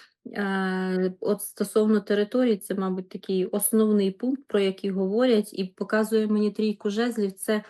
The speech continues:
про те, що з тими домовленостями, які є, або з тим розумінням поїхали домовлятися далі. Тобто це не точкова,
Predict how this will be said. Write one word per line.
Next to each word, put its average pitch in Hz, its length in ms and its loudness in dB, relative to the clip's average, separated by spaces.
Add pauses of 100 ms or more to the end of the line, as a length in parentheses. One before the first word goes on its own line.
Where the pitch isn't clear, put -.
(420)
про 208 180 -2
те, 226 220 4
що 214 240 -4
з - 80 -10
тими 220 380 2
домовленостями, 190 1040 0
які 185 320 -4
є, 254 300 -2
або 196 240 -2
з - 80 -8
тим 214 260 2
розумінням 185 720 -2
поїхали 220 560 -2
домовлятися 185 800 -4
далі. 170 400 -6
Тобто - 280 -14
це 185 200 -6
не 190 160 -4
точкова, 180 640 -10